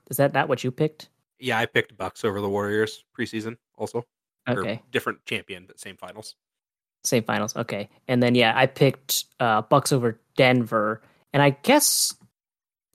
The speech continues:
Speaker 1: Denver's in second place and Milwaukee's in second place. So I guess I don't feel too bad, but, uh, I still feel okay about that. So we'll see how that turns out at the end of the season. So, um,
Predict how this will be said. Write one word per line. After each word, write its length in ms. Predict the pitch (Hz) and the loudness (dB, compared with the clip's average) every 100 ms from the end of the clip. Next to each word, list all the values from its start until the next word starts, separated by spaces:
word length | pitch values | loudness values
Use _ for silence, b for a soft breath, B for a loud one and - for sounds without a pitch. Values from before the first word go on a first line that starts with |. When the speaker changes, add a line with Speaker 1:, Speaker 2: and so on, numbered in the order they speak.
| - | 0
Speaker 1:
Denver's 400 | 135 135 127 120 | 2 6 4 4
in 80 | 113 | 0
second 300 | 117 117 110 | -2 -2 -2
place 200 | 120 110 | -2 -2
and 100 | 110 | -2
Milwaukee's 440 | 107 110 113 107 | -2 -4 -4 -10
in 60 | 113 | -12
second 300 | - 113 110 | -12 -14 -14
place. 180 | 117 110 | -8 2
So 80 | |
I 40 | 147 | 4
guess 160 | 160 | 4
I 20 | 143 | 4
don't 160 | 117 | 2
feel 120 | 117 107 | 0 -6
too 200 | - 110 | -10 -10
bad, 260 | 95 98 - | -10 -14 -12
but, 200 | 104 - b b _ _ _ _ _ - | -12 -12 b b _ _ _ _ _ -2
uh, 420 | 147 147 147 147 - | 0 0 -2 -2 4
I 60 | |
still 140 | 196 254 | 4 6
feel 160 | 147 | 6
okay 180 | 117 123 | 6 2
about 220 | 107 104 - | -4 -6 -8
that. 240 | 101 - _ _ _ _ | -12 -14 _ _ _ _
So 180 | - - - _ | -12 -12 -16 _
we'll 80 | - | 4
see 160 | 180 180 | 8 8
how 120 | 143 | 8
that 140 | 131 | 6
turns 220 | - 123 110 | 4 0 0
out 260 | 104 - - | -2 -4 -12
at 100 | 120 | -12
the 60 | |
end 100 | 110 | -12
of 60 | 107 | -12
the 80 | 107 | -12
season. 380 | - 110 113 110 | -12 -12 -12 -10
So, 380 | - 107 107 - _ _ _ _ _ _ _ _ _ _ _ | -10 -8 -10 -12 _ _ _ _ _ _ _ _ _ _ _
um, 520 | 135 131 131 135 131 | 4 6 6 4 2